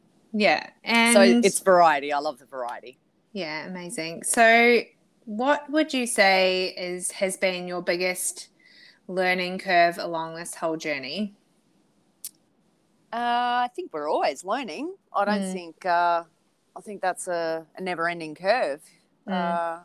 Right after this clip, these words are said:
Speaker 2: I'm always learning. I'm always, everything's evolving, you know, and there's changes. We need to adapt with changes. Um, there's, there's so much to learn, and, and plants aren't straightforward. They're not black and white.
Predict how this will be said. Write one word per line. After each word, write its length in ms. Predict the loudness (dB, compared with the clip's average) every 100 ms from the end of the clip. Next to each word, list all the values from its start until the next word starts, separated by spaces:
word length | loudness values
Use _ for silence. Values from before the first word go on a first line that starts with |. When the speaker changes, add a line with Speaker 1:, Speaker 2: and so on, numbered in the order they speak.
| _ -10
Speaker 2:
I'm 140 | -8
always 320 | -6 -8 -8
learning. 400 | -10 -8 -8 -8
I'm 100 | -6
always, 520 | -2 -2 -2 -6 -12 -14 _ _ -20 _ _ 0
everything's 600 | 2 2 -2 -6 -8 -6
evolving, 680 | -2 4 4 4 0 -4 -2
you 80 | -2
know, 220 | -2 -4
and 160 | -6 -6
there's 240 | -6 -8
changes. 680 | -4 -2 -2 0 0 -2 -4
We 120 | -6
need 180 | -4 -8
to 120 | -10
adapt 400 | 0 2 2 -4
with 120 | -12
changes. 1000 | -8 -6 -6 -4 -2 -2 -4 -10 -10 -14 _ -20
Um, 500 | -14 -10 -10 -12 -16 -20 _ _ _ _ _ _ _ -4
there's, 280 | -2 -2 -2
there's 200 | -2 -2
so 340 | -4 -2 -2
much 240 | -2 -6 -8
to 80 | -4
learn, 380 | -2 -2 -4 -8
and, 180 | -14 -16
and 160 | -20 -8
plants 580 | -4 -2 -4 -8 -10 -8
aren't 420 | -4 -4 -4 -8
straightforward. 760 | -6 0 0 0 -4 -4 -2 -2
They're 100 | -4
not 160 | 0
black 240 | 2 2 0
and 100 | -4
white. 280 | -2 -2